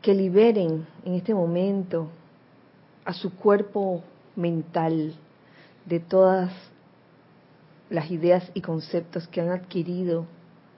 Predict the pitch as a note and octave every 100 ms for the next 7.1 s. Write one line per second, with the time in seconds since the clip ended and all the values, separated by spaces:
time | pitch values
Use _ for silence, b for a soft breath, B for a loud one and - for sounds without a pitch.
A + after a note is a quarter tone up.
0 | _ _ _ _ b b b - E3 E3+
1 | E3 F3 F3+ G3 F3 E3+ E3+ D#3+ D#3 E3
2 | D3+ - D#3+ D#3+ D#3 D#3 - - - -
3 | _ _ _ _ _ _ _ b b b
4 | b b - F3 F3 F#3 F#3 - - -
5 | E3+ G3 - E3+ E3+ - F#3+ F3 E3 -
6 | E3 E3+ E3 E3 E3 F3 F3 F3 - -